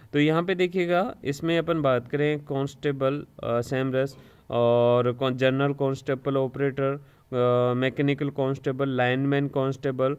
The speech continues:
ये सब के कांस्टेबल यहाँ पे अलग-अलग दिए हुए हैं। उनतीस हज़ार, पच्चीस हज़ार और इक्कीस हज़ार रुपये आपकी सैलरी होगी,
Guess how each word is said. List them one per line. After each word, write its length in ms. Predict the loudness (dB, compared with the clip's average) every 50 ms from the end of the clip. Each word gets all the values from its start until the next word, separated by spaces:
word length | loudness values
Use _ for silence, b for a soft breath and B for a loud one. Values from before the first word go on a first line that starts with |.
| B B B B B B -6
ये 80 | -6
सब 300 | -4 -2 -2 -2 -2 -2
के 140 | -2 -4 -2
कांस्टेबल 520 | 0 0 0 0 0 -2 -2 -2 0 0
यहाँ 160 | 0 0 -2 -2
पे 120 | -4 -4
अलग-अलग 500 | -4 -2 -2 0 -2 -2 -2 -2 -4 -4
दिए 280 | -4 -4 -2 -2 0 0
हुए 160 | 0 0 -2
हैं। 340 | -2 -2 -2 -4 -4 -6 B B B B B B -2
उनतीस 460 | 0 2 2 2 0 0 -2 -2 0
हज़ार, 300 | 0 2 2 2 2 2
पच्चीस 480 | 0 -2 -4 -6 -6 -6 -6 -6 -6 -4
हज़ार 260 | -2 0 2 2 2
और 300 | 0 -2 -2 -4 -4 -4 -4 -8
इक्कीस 360 | -8 -8 -6 -6 -6 -4 -4
हज़ार 240 | -2 -2 -2 -2 -2
रुपये 280 | -2 -4 -6 -6 -8
आपकी 400 | -6 -6 -8 -8 -8 -8 -8 -8
सैलरी 540 | -6 -6 -6 -4 -4 -4 -4 -4 -6 -6 -8 -12 _ _ _ -2
होगी, 480 | -2 -2 -2 -2 -2 -2 -2 -2 -4